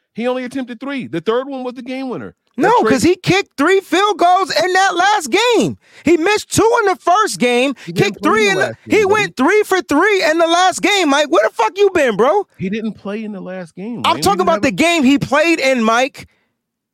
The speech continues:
Speaker 2: His last game, he went three
Speaker 1: No.
Speaker 2: for three and missed an extra point.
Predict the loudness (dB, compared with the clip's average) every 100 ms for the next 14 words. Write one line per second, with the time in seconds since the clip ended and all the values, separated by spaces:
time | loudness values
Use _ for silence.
0 | _ _ _ _ _ _ _ _ _ _
1 | _ _ -2 2 2 2 2 2 0 0
2 | 0 0 -2 -2 2 2 2 -2 -2 2
3 | 2 0 -2 0 2 2 0 -2 0 0
4 | 0 -2 -2 0 -2 -2 -6 0 2 2
5 | -2